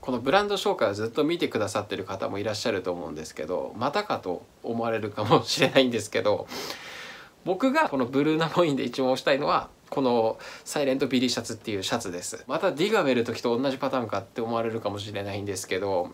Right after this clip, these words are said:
あー、まあ似たようなもんですね。僕はここのシャツがすっごい好きです。で、他にもシャンブレシャツとかもあるんですけど、シャンブレシャツを紹介したかったんですけど、多分今季出てないと思われるんですけど、この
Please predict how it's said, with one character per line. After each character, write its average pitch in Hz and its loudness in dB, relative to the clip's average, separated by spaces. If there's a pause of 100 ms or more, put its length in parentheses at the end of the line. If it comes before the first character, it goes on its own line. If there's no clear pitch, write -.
あ 101 -2
ー、 - -2
ま 120 -4
あ 107 -4
似 104 -4
た 120 -4
よ 131 2
う - 0
な 104 -2
も 101 -2
ん 101 -6
で 90 -10
す - -10
ね。 - -10 (360)
僕 117 -2
は 156 0
こ - -6
こ 127 0
の 117 -2
シ 127 -2
ャ 143 -4
ツ 131 -6
が 117 -4
す - -6
っ - -16
ご 110 -4
い 95 -6
好 - -8
き - -10
で 92 -6
す。 - -14 (560)
で、 170 2
他 196 2
に 427 2
も 123 4
シ 262 0
ャ - 4
ン - 0
ブ 392 4
レ 392 4
シ - -2
ャ 349 0
ツ - -8
と - 2
か 120 2
も 110 4
あ 160 6
る 185 2
ん - 2
で 117 0
す 107 -10
け 113 2
ど、 92 0 (200)
シ 233 -2
ャ 349 2
ン 359 2
ブ 392 4
レ 381 4
シ 339 0
ャ 330 0
ツ - -2
を 156 2
紹 123 -2
介 127 0
し 120 -2
た 135 2
か 113 2
っ - -8
た 107 -2
ん 101 -4
で 101 -6
す - -8
け 104 -2
ど、 92 -2 (300)
多 226 2
分 165 2
今 185 0
季 139 -6
出 196 4
て 160 0
な 208 2
い 170 0
と 113 0
思 101 0
わ 98 -2
れ 98 -2
る 92 -4
ん 87 -6
で 87 -8
す - -12
け 92 -2
ど、 87 -2
こ 139 -2
の 110 0